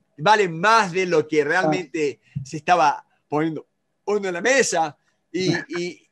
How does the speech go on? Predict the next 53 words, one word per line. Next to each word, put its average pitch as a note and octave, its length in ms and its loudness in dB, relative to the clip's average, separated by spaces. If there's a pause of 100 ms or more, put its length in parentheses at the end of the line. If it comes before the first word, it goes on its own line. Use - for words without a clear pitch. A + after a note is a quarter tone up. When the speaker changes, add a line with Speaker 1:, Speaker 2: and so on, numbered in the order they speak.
Speaker 1:
y F3+ 80 -8
nosotros A3+ 220 0
decíamos, G3+ 280 0
"Bueno, G#3+ 240 -2
si - 180 -10
la D#3+ 120 -8
mitad A3+ 520 2
lo F3+ 120 0
hace", C3+ 460 -4 (460)
¿no? F3+ 160 -10 (120)
Y, D3+ 240 -6
y C#3+ 40 -6
ya F3+ 160 -6
tener G3+ 360 -4
esa, F3+ 240 0
esa F3 180 -6
posibilidad E3 280 -6
de - 40 -4
decir, E3+ 160 -8
"No, A#3 180 -2
bueno, G#3+ 280 -4 (360)
este, D#3 300 -8
no E3+ 140 -6
quiero F#3+ 220 -2
que D#3+ 100 -6
digas E3 260 -2
que C#3 120 -10
sea, C3+ 380 -4
que, B2+ 220 -10
que B2 100 -8
es A2+ 80 -14
bueno, F#3+ 400 -6
quiero D3+ 200 -6
que C3+ 60 -8
digas D3 160 -6
que C3 100 -8
lo A#2+ 100 -6
usaste C#3+ 680 -2 (360)
y B2 80 -16
cómo C3+ 180 -8
te G#2 80 -18
sentiste". C3 540 -12
Bárbaro, E3 340 -4
listo. D#3 360 -8 (380)
No E3 140 -8
hubo F3+ 100 -6
ningún E3 240 -10
problema. D3 360 -6 (120)
Entonces, F3 320 -10 (240)
había A3+ 240 -8
tanto A3+ 300 0
valor D#3+ 540 4
ahí, B2+ 400 -2